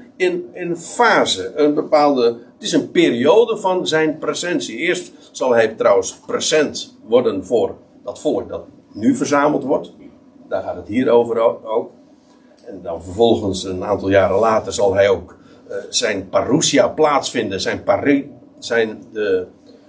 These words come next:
zal hij present zijn voor Israël, later ook nog present voor de volkeren. Maar het is een fase. Zoals de eerste komst van Christus een, een periode was.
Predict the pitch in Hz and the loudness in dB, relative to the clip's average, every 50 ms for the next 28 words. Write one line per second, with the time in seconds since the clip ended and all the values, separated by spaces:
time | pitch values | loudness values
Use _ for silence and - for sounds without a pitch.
0 | _ _ _ _ - - - - - - _ _ _ _ _ - - 123 123 120 | _ _ _ _ -20 -20 -20 -20 -20 -20 _ _ _ _ _ -4 2 2 2 4
1 | 120 117 117 - - 135 147 - - - 202 202 185 143 - - - - - - | 2 0 -2 -4 -4 -2 0 0 0 2 2 4 4 2 2 0 -6 -10 -12 -16
2 | - - _ _ _ _ _ _ _ _ _ _ _ _ _ _ _ _ - - | -20 -20 _ _ _ _ _ _ _ _ _ _ _ _ _ _ _ _ -6 0
3 | - 139 143 131 120 113 117 113 107 - - 143 143 135 131 135 135 131 123 123 | 0 2 2 2 0 -2 -2 -2 -2 0 2 2 2 2 2 0 4 6 6 6
4 | 123 113 110 113 113 117 113 110 - 104 104 98 92 92 - - - - - - | 6 4 2 0 0 -2 -4 -6 -6 -6 -4 -6 -6 -6 -8 -16 -20 -18 -12 -8
5 | - - - 143 123 110 113 - - - - - 85 127 139 131 127 - 123 127 | -6 -4 -2 -2 -4 -6 -8 -10 -10 -10 -10 -6 -4 0 0 0 0 -2 -2 -2
6 | 139 139 147 160 165 175 170 180 185 180 175 175 165 165 160 - - - - - | 0 0 2 2 2 0 0 -2 -2 -2 -2 -2 -2 -4 -6 -8 -16 -20 -14 -6
7 | - - - - 170 - - - - - - - - - - - - 165 - - | -2 0 0 0 0 -4 -8 -12 -14 -16 -20 -12 -2 2 4 4 4 2 -2 -6
8 | - 190 226 262 247 - - - 185 - - 233 214 196 160 - - 151 139 - | -4 0 4 4 4 4 2 -2 -6 -6 -2 -2 -2 -2 -2 -4 -4 -4 -4 -2
9 | 170 170 151 - - 123 110 - - - - - - - _ - 151 131 - - | 0 0 0 0 -2 -8 -10 -10 -10 -12 -14 -20 -20 -6 _ 4 4 4 4 2
10 | - - - - _ _ _ _ _ _ - - 120 117 117 - - 143 131 120 | -2 -10 -14 -20 _ _ _ _ _ _ -8 -8 -6 -6 -4 0 2 2 4 4
11 | 117 120 127 151 190 190 190 175 185 196 - - - - - | 4 6 6 6 4 2 0 0 0 -2 -2 -2 -8 -14 -18